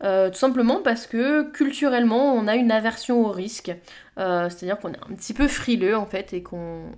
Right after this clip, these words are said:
on a tendance à, à avoir besoin d'avoir de l'épargne de côté. Ça nous rassure. Enfin, je dis ça nous.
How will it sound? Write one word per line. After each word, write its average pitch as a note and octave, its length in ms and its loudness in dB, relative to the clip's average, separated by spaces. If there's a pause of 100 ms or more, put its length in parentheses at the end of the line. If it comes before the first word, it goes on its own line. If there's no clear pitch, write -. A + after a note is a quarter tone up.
(140)
on F3+ 160 -4
a G#3 100 6
tendance A#3 520 -2
à, F3 60 2
à - 340 -2
avoir A3 320 8
besoin G#3+ 640 2 (360)
d'avoir G3+ 420 6
de A3 80 0
l'épargne G3 460 2
de F#3 100 -8
côté. F#3 480 -6
Ça - 320 -16
nous F#3 120 -4
rassure. F#3 800 -4
Enfin, - 140 -18 (100)
je - 100 -20
dis F3+ 60 -14
ça F3 180 -6
nous. F3+ 220 -6